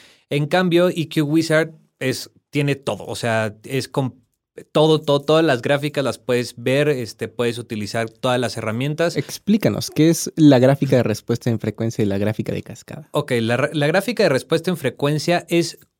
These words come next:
Speaker 1: cómo nuestro cuarto, cómo las frecuencias se comportan en nuestro cuarto. Es una gráfica que vamos a tener en el eje de las X, vamos a tener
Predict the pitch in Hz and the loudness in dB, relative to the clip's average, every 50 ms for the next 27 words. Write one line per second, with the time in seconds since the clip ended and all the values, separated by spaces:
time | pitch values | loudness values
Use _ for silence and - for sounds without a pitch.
0 | _ _ - - 196 202 214 233 220 214 190 151 - - 127 110 - - 147 160 | _ _ -2 0 2 2 2 0 0 0 -2 -2 -4 -6 -6 -6 -6 -2 2 2
1 | 170 175 180 185 - 214 269 311 - _ _ _ _ _ _ _ _ _ _ _ | 4 2 2 0 -2 -2 -2 -2 -6 _ _ _ _ _ _ _ _ _ _ _
2 | _ _ _ - - 196 247 247 208 170 - - 139 127 120 - - 160 180 190 | _ _ _ 0 0 2 4 4 2 2 0 0 -2 -2 -2 0 2 2 2 2
3 | 185 - 233 220 - - 156 160 - 117 117 110 - - 143 151 160 160 - 208 | 2 2 0 0 0 0 -4 -2 -4 -4 -4 -4 -2 0 0 2 2 0 -2 -2
4 | 233 247 220 - _ _ _ _ - 143 131 123 117 113 - - 117 101 - - | -2 -4 -6 -10 _ _ _ _ -6 -4 -4 -4 -4 -6 -6 -6 -8 -6 -4 -2
5 | 120 107 110 - - 92 - _ _ _ _ _ _ _ _ 147 143 131 175 175 | -2 -2 -2 -4 -8 -14 -16 _ _ _ _ _ _ _ _ -4 -2 0 0 0
6 | 165 143 139 143 151 151 - 156 160 175 175 170 175 143 127 123 123 131 135 143 | 0 2 2 2 2 0 -2 -4 -2 -2 -2 -2 -2 -2 -2 0 0 -2 -4 -4
7 | - 151 135 - - 117 117 127 131 135 143 131 127 117 113 117 110 - 127 127 | -4 -6 -6 -6 -6 -4 -4 -2 -2 0 -2 -2 -2 -2 -4 -4 -4 -4 -4 -4
8 | 127 123 117 107 - - - 160 147 151 - 135 123 131 131 120 127 117 - 104 | -2 -2 -4 -4 -6 -4 -4 -4 -4 -2 -4 -4 -4 -4 -4 -4 -6 -6 -6 -6
9 | 101 104 107 - | -6 -6 -8 -10